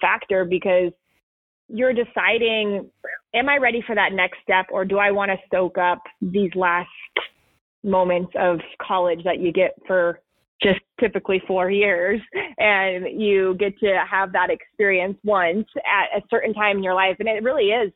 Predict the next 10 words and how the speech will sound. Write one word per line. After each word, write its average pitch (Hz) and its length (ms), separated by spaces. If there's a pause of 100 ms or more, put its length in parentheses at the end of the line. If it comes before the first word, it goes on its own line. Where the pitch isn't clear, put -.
special. 202 500 (400)
Uh, - 60 (300)
so 214 320
I 240 200
think 330 320 (1120)
there 240 220
are 214 140
a 208 80
lot 190 240
of 196 140